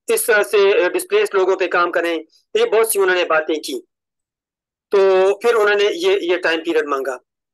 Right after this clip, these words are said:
अब यहाँ पे देखना ये है आपको, इ-, इस एक point पे मैं पहुंच के थोड़ी सी, अ, इसको मजीद एक्स-, explore करूंगा। आप देखिए सबसे पहले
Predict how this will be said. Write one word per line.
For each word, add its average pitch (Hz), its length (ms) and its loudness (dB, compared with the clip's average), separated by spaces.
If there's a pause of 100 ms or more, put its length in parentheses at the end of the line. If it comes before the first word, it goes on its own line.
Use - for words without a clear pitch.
(680)
अब 262 440 2 (300)
यहाँ 196 380 -2
पे 214 420 2
देखना 202 340 0
ये 190 280 0
है 170 220 -2
आपको, 170 580 -2 (1400)
इ-, 403 100 -6 (120)
इस 226 160 -8
एक - 240 -2
point 196 200 0
पे 190 80 0
मैं 180 180 0
पहुंच 185 220 0
के 180 60 -2
थोड़ी 175 200 -2
सी, 185 240 -6
अ, 165 260 2
इसको 170 240 -4
मजीद 160 320 -6
एक्स-, 156 260 -10
explore 180 280 -4
करूंगा। 185 280 0 (600)
आप - 140 0
देखिए 233 360 -2
सबसे 233 240 -2
पहले 175 380 -2